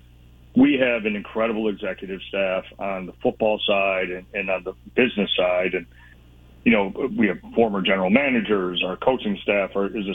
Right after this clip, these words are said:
star-studded list, and you have a, a great one down there in Orlando with Terrell Buckley. Um, but, you know, the one thing that I will say, too, is X F L two point oh was on a great trajectory when you looked at the numbers and the K P Is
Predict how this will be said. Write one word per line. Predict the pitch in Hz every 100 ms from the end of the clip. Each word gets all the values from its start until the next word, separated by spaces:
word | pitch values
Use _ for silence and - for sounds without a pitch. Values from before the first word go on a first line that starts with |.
| -
star-studded | 120 110 101 - 110 101
list, | 90 107 104 -
and | 98
you |
have | 101 92
a, | 95 - 120
a |
great | 107 113 107 113
one | 110 101
down | 107 104
there | 98 101
in | 95
Orlando | 95 98 101 98 95
with | 85 -
Terrell | 98 90
Buckley. | 110 110 - 87 78 - - - - -
Um, | - 117 107 98 92 - - - - -
but, | 151 -
you | 170
know, | 151
the | 143 139
one | 180
thing | 226 202
that | 139
I | 113
will | 107 117 -
say, | 101
too, | - 123 110
is | 95 - - - - - - - - - - - - - - -
X | 170
F | 247 220
L | 180 143
two | 151
point | 127 120 117 110
oh | 110 87 85 - - - - - - - -
was | 104 113 107 104 98 -
on | 117
a | 104
great | 101 113 113 -
trajectory | 101 104 98 95 85 76 -
when | 107
you | 101 98
looked | 107 -
at | 107
the | 107
numbers | 101 104 98 107 104 98 104
and | 95 92
the | 95
K | - 113 107
P | 104
Is | 101 101 104 104